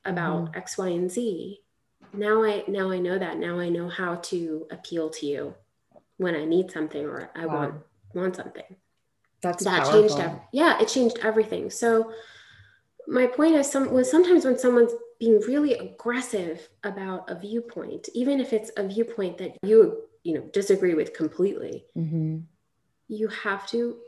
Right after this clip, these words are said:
Speaker 1: sometimes ask, like, "Can you share with me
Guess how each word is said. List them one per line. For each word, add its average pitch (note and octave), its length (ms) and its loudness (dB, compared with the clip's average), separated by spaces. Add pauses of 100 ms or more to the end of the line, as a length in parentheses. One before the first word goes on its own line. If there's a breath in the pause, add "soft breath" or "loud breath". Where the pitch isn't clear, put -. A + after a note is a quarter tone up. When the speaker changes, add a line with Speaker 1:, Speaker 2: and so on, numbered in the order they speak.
(380)
Speaker 1:
sometimes F#3+ 580 -6
ask, - 480 -6
like, - 380 -14
"Can G3+ 220 -2
you G#3 400 0
share G#3+ 320 -6
with B3 220 -4
me F#3+ 420 -8